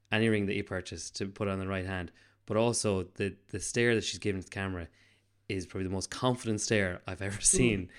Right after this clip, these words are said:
Speaker 1: from, from someone on camera. And it just, it perfectly m-, ties in with what we've just read. That kind of journey of, uh, you know, th-, this is for you, do it for your, your, yourself. And I just, I, it all just comes together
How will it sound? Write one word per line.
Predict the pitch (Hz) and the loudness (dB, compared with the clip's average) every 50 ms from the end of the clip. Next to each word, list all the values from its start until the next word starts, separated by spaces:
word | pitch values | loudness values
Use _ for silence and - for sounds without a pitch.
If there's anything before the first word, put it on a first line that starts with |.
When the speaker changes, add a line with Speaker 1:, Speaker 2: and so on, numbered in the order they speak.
| - - - - - - | -20 -20 -20 -20 -20 -12
Speaker 1:
from, | - - 110 107 110 | -4 -2 0 0 0
from | 113 - 110 104 98 | -2 -2 -2 -2 0
someone | - 117 110 107 107 104 | 2 0 2 2 2 2
on | 104 104 101 | 0 0 -2
camera. | - 104 101 101 98 95 92 92 - | -2 -2 -2 0 0 0 -2 -2 -4
And | - 98 | -4 -4
it | 95 90 | -4 -4
just, | - - 104 98 - - - _ _ _ _ _ | -2 -4 -4 -4 -4 -8 -10 _ _ _ _ _
it | - 104 - | -16 -16 -12
perfectly | - - - 117 117 107 107 95 101 107 | -8 0 2 2 2 2 0 -4 -4 -2
m-, | 98 101 104 110 - - | -2 -2 -2 -4 -6 -8
ties | - - - 95 101 107 107 98 | -10 -8 -4 -2 0 0 0 0
in | 104 98 98 | -2 -2 -2
with | 95 92 | -4 -4
what | 98 87 78 | -6 -6 -6
we've | 101 95 90 | -6 -6 -4
just | 90 104 90 90 | -4 -6 -4 -4
read. | 92 92 95 87 85 - - - - - - _ - | -2 -2 -2 -2 -4 -6 -10 -16 -16 -18 -18 _ -2
That | - 104 98 - | -2 -2 0 0
kind | - 104 104 98 98 | -2 -2 -2 -2 -2
of | 92 92 92 - 110 | -4 -6 -8 -10 -8
journey | - - 101 98 98 98 98 95 92 | -4 -2 0 0 0 0 -2 -2 -2
of, | 95 92 87 92 - - _ _ - - _ _ _ - | -2 -4 -6 -10 -16 -20 _ _ -20 -20 _ _ _ -8
uh, | 107 - | -8 -6
you | - 80 82 - 104 101 | -4 -4 -4 -2 -2 -2
know, | 101 95 90 | -2 -2 -4
th-, | 87 104 107 101 | -6 -8 -10 -6
this | - 110 101 - | -4 -4 -4 -4
is | 95 - | -6 -6
for | - 95 | -4 0
you, | 101 107 104 87 - - | 0 0 0 -2 -4 -4
do | - 107 110 | 0 0 0
it | 98 | -2
for | - - 90 | -4 -6 -4
your, | 87 90 92 - - | -4 -4 -4 -6 -6
your, | - 98 98 107 - | -6 -4 -4 -4 -6
yourself. | - 95 95 90 98 101 101 95 87 - - | -6 -8 -8 -6 -2 -2 -2 -2 -2 -4 -8
And | - 98 95 | -8 -6 -4
I | 92 92 | -4 -4
just, | 92 104 101 - - - - - - - | -4 -4 -4 -6 -8 -10 -16 -18 -8 0
I, | - | 2
it | 110 113 117 113 | 4 4 6 6
all | 117 120 120 | 6 4 4
just | 107 95 - | 2 0 -2
comes | - 113 104 98 - | -4 -4 -4 -4 -4
together | - 104 104 101 95 90 80 | -2 -2 0 0 -2 -4 -8